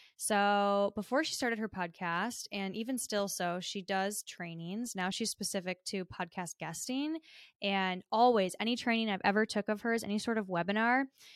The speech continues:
she will say, "Okay, the training now is over. And if you are interested in hearing more about what I have to offer you, please stay.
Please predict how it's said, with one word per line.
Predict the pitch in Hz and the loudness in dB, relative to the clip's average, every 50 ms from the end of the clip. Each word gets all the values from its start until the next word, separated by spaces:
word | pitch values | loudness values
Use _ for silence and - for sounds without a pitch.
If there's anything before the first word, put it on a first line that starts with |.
| - _ _ | -20 _ _
she | - - - - 220 247 269 | -6 -4 -2 -2 0 -2 0
will | 262 269 254 240 233 214 | 2 4 6 6 4 4
say, | - - - 196 180 180 180 190 | 0 -2 0 2 4 4 4 4
"Okay, | 202 - - 214 196 175 | 2 0 -2 -2 -2 -2
the | 170 185 190 | -2 -4 -8
training | - - - 220 220 226 240 269 285 294 277 247 | -8 -2 2 2 2 4 2 2 0 0 0 2
now | 220 214 214 214 214 220 220 - | 2 4 4 4 4 4 4 2
is | 226 220 - - | -2 -6 -4 -4
over. | 190 190 185 185 185 190 190 | -4 -4 -4 -2 -2 -2 -2
And | - 190 185 196 | -2 -2 -4 -6
if | 202 - - | -8 -8 -6
you | 233 240 247 | -4 0 2
are | 269 294 302 - - | 2 2 2 0 -2
interested | 233 247 277 285 - - 233 208 202 - - - 196 180 170 170 175 180 208 - - - - - - - | -4 -4 -4 -4 -4 -2 -2 -2 -2 -2 -6 -4 -4 -4 -2 -4 -4 -6 -8 -10 -12 -20 -20 -18 -8 -2
in | 220 214 214 214 214 | 0 0 2 0 0
hearing | - - - 233 233 254 294 311 285 247 | -4 -4 -4 -2 -2 0 0 0 0 0
more | 214 196 202 202 | 0 0 0 0
about | 202 202 185 - | 0 0 0 0
what | 190 202 220 | 2 2 4
I | 247 | 4
have | 262 247 254 240 - | 4 2 0 0 0
to | - - - | -4 -2 2
offer | - 202 208 - 226 220 | 2 2 2 2 0 -2
you, | 220 214 220 | 0 -2 -2
please | 202 - - 277 294 311 320 - | -4 -6 -8 -6 -4 -4 -4 -6
stay. | - - - 214 185 - - - - 254 269 | -6 -6 -2 -2 -2 0 0 -2 -2 -2 -2